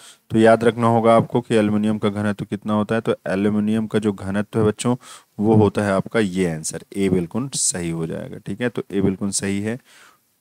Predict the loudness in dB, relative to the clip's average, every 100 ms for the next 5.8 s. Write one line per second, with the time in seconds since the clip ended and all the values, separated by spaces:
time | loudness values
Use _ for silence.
0 | _ 6 6 4 2 2 2 0 -2 0
1 | 4 4 2 -2 -6 _ _ _ _ _
2 | -20 -4 2 4 4 0 0 2 2 -2
3 | -6 -8 -10 -12 -16 -8 -8 -8 -14 _
4 | _ _ _ _ _ _ _ _ _ _
5 | _ _ _ _ _ 2 2